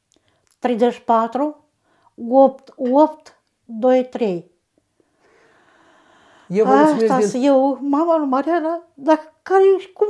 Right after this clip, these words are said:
Speaker 1: își poate, care nu doresc, spui, care și cum dorește, care și cum poate. Și,
Speaker 2: Pentru
Speaker 1: și,
Speaker 2: dumneavoastră,
Speaker 1: și
Speaker 2: acum,
Speaker 1: inima.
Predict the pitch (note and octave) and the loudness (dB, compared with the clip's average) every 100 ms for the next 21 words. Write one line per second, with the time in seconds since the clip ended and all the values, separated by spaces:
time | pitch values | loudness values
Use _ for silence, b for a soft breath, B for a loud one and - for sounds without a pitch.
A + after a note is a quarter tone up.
0 | G4+ - _ - D#4 A3+ A3 - _ - | -4 -10 _ 2 2 2 -4 -18 _ -4
1 | A4 A4 F#4 F4+ - _ _ _ _ _ | 0 2 2 0 -6 _ _ _ _ _
2 | _ _ G4+ G#4+ C5+ G4+ E4+ D#4+ E4 D#4+ | _ _ -6 2 2 4 2 2 0 -4
3 | - C#4+ C#4 B3 _ E4 C#4 A#3 _ _ | -10 -10 -10 -12 _ -2 -2 -4 _ _
4 | _ _ G#4+ F4+ F4 E4 C#4+ B3+ A3+ G3+ | _ _ -4 -2 -4 -6 -4 -2 -2 -4
5 | F#3+ - C#4 A#3 - C4 - A3 G3 G#3+ | -8 -14 -12 -12 -12 -12 -8 -8 -8 -14
6 | - - A#3 A3+ - G3+ F#3+ F#3 G#3 G#3 | -20 -20 -20 -18 -6 -6 -6 -4 -4 -2
7 | D#4 D4+ | -2 0